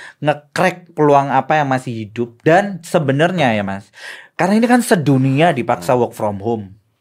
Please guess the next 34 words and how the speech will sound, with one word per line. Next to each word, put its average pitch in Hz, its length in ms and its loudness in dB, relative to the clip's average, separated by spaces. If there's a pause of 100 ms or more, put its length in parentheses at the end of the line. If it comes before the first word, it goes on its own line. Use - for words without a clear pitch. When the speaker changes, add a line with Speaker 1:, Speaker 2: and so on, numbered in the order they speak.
Speaker 2:
Hmm. 95 80 -2
Speaker 1:
ya 139 120 4
kan? 120 280 -4 (260)
Kita 185 260 0
tuh 277 120 -4
jadi 139 320 0
punya 156 360 0
<clears throat> 330 40 4
potensi 151 440 0
going 131 280 2
global 117 400 2
itu 143 240 2
lebih 123 200 2
mudah. 113 520 -4 (160)
Speaker 2:
Ya, 117 160 -20
betul. 117 320 -10 (480)
Make 123 160 -14
sense. 147 280 -14
Ekspor. - 520 -4 (200)
Speaker 1:
Iya, 254 440 2 (420)
exactly. 165 580 0
Speaker 2:
Artinya 175 400 -2
pemerintah 160 440 -2
harus 156 160 -2
memudahkan 131 880 -2
aturan-aturan 113 840 -4
ekspor. - 640 -8
Speaker 1:
Iya. 113 480 0 (480)
Dan 143 480 0
mungkin, 175 480 0
eh, 135 640 6
selain, 135 580 2
selain 135 320 2
itu, 170 480 0